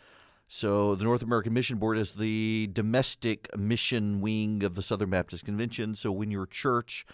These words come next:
is giving its annual allotment of money designated to missions, domestic missions in particular, um, money is going there. So you remember that when you are giving. It probably won't even come up in your church service on Sunday.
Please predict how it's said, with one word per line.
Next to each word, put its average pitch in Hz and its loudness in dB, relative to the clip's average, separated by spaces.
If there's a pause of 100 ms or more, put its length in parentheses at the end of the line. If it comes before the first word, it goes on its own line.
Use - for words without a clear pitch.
(420)
is 113 4
giving 117 0
its 113 0
annual 110 2
allotment 101 4
of 87 -2
money 113 2
designated 98 -2
to 110 -4
missions, 113 -2
domestic 110 -2
missions 104 -4
in 98 -4
particular, 113 -2 (340)
um, 104 2
money 120 2
is 117 0
going 117 4
there. 92 4
So 101 2
you 110 0
remember 120 4
that 90 4 (420)
when 107 0
you 107 -2
are 104 6
giving. 110 0
It 113 2
probably 120 4
won't 127 2
even 127 0
come 143 0
up 131 2
in 113 0
your 113 2
church - -4
service 87 -2
on 82 -2
Sunday. 82 -2